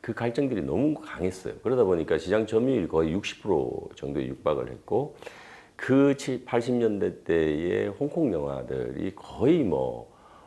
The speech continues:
어떻게 한국 영화계를 좌지우지했었거든요. 그래서 그것도 이십 프로를 넘어서 사실은 십 프로 대의 한국 영화들이 설 자리가 없었어요.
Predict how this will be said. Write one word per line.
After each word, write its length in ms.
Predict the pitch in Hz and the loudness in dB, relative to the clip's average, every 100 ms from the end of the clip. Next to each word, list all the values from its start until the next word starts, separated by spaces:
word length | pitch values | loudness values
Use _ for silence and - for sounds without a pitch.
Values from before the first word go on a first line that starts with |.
| - - | -20 -10
어떻게 240 | 69 80 | -6 -4
한국 320 | 87 135 139 | -2 0 2
영화계를 480 | 85 71 71 71 65 | 2 0 0 -2 -2
좌지우지했었거든요. 1500 | - 78 123 123 76 65 57 60 - 92 - - 65 55 57 - - - - - - - - - - _ _ | -4 0 4 4 2 -4 -8 -14 -12 -10 -8 -6 -6 -6 -14 -18 -20 -20 -20 -20 -18 -20 -20 -20 -20 _ _
그래서 480 | - 110 127 120 120 | -4 4 4 4 2
그것도 680 | - 113 117 156 156 143 139 | -2 -2 4 4 4 4 6
이십 280 | 107 87 - | 6 2 -2
프로를 240 | 110 98 | 0 4
넘어서 680 | 87 87 80 71 87 82 71 | 4 4 2 0 0 2 2
사실은 460 | - 85 90 123 120 | -2 -6 -2 0 0
십 200 | - 165 | -2 -2
프로 240 | 160 120 | 0 2
대의 960 | 101 95 85 82 80 80 80 71 58 - | 4 6 6 4 4 4 4 2 0 -6
한국 340 | - 101 92 | -6 -4 -2
영화들이 1000 | 76 71 71 71 67 65 65 64 104 80 | -2 -4 -4 -4 -6 -6 -6 -4 -4 -4
설 180 | - 135 | -6 -8
자리가 300 | - 214 135 | -4 0 0
없었어요. 460 | 64 - 73 - | -2 -8 -10 -8